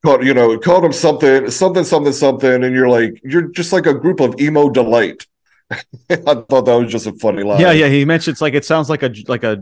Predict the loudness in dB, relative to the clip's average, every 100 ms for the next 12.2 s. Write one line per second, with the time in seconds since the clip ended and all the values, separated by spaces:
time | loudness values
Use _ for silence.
0 | -8 -8 -8 -2 -2 -2 -4 -6 -8 -6
1 | -4 -4 -4 -6 -10 -10 -6 -6 -2 -2
2 | -2 -4 -6 -2 -2 0 0 0 0 -2
3 | -2 -2 0 0 -2 -2 2 4 4 4
4 | 4 2 0 -4 -16 _ -4 0 4 4
5 | 4 2 0 -4 -6 _ _ -10 -8 -4
6 | -6 -6 -4 0 0 -2 -6 -8 -10 _
7 | -4 0 0 0 -2 -2 -6 -8 -6 -4
8 | -2 -2 -2 -4 -4 -2 0 0 2 2
9 | 0 0 2 4 2 0 -2 -4 -2 0
10 | 0 -2 -6 -6 -4 -6 _ 0 2 4
11 | 2 0 2 2 2 -2 -4 -8 -8 -8
12 | -8